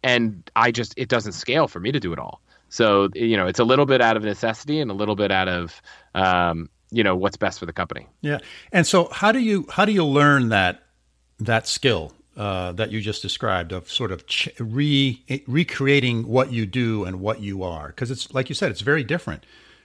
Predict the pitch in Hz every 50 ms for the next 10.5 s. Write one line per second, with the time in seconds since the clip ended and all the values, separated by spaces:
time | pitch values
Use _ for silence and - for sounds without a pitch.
0 | _ _ _ - 101 95 90 87 - 120 117 113 107 98 107 107 110 107 104 95
1 | - 104 82 - _ _ - - - 113 101 101 98 90 78 71 69 - _ _
2 | _ _ _ _ _ _ _ _ _ _ _ _ _ _ _ _ _ _ _ _
3 | _ _ _ _ - - 139 147 160 147 135 156 175 165 147 139 123 117 110 107
4 | 120 123 113 113 113 120 123 117 - 110 95 95 107 139 - - 98 90 - -
5 | 85 85 85 82 - 92 87 82 90 87 85 80 78 78 76 73 - - 95 92
6 | 80 80 85 87 110 - 78 64 62 - - 71 71 - 76 71 69 64 64 -
7 | - - - - - _ _ - 95 95 95 92 92 87 85 85 82 78 - _
8 | _ _ 113 117 104 104 117 117 104 95 92 98 110 110 110 113 127 131 - 120
9 | 101 90 - - - 139 170 - 156 110 101 85 82 80 78 - 101 87 - -
10 | - - - - _ - 123 123 120 113